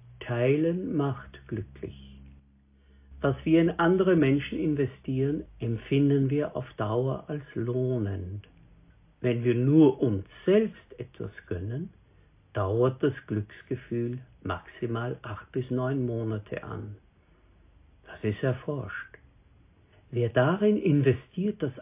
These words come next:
andere glücklich werden und sich selbst helfen können, ihr Leben aufbauen,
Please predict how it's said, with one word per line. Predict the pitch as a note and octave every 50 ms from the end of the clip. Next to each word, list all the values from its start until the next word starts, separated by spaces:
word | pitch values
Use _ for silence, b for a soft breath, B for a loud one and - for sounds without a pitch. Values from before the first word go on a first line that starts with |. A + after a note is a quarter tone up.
| _
andere | - D3+ E3 D#3+ C#3+ C3 A#2+ G#2
glücklich | G2+ _ - F3+ G#3+ B3 - _ - C3+ A2 - - -
werden | - G#2 G#2+ G#2 G2+ - - C3 - b b b b b b b b
und | - D3 D#3 C#3+
sich | - E3+ - - -
selbst | - E3 E3 E3 - - - -
helfen | - B2 E3 F#3 A3+ A#3+ - - - - D3+ C#3
können, | - - - C3+ B2+ B2 A#2+ A#2 A#2 B B B B B
ihr | F3+ D3
Leben | C#3+ C#3+ C#3 D#3 F#3 G3+ G#3 G#3 E3 -
aufbauen, | - - A2+ A2+ A2+ G#2+ - - - A#2+ B2 C3+ C#3 D#3 E3+